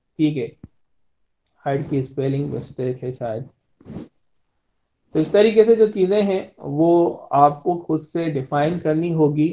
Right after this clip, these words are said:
इसी तरीके से अगर आप इसमें padding apply करना चाहते हैं, space जिसे हम कहते हैं, padding हमने लिख दिया ट्वेंटी pixel,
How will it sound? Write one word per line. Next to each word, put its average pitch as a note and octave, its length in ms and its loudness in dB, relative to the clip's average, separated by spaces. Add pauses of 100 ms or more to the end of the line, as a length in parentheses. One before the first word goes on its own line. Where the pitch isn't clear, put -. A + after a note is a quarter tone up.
(140)
इसी C#3+ 220 -6
तरीके D#3+ 360 0
से E3 100 -4
अगर D3 240 4
आप D3 240 2 (280)
इसमें C#3 420 -4
padding C#3 340 -2
apply D3 340 0
करना C#3+ 300 -2
चाहते C3 340 -2
हैं, C#3 260 -4
space E3 500 -2
जिसे D3 220 -4
हम C#3+ 220 -2
कहते B2+ 320 -4
हैं, C#3 300 -4
padding C3+ 360 -4
हमने C#3 200 -2
लिख B2+ 160 -4
दिया C3+ 220 -2
ट्वेंटी C3 360 -6
pixel, C#3 500 -6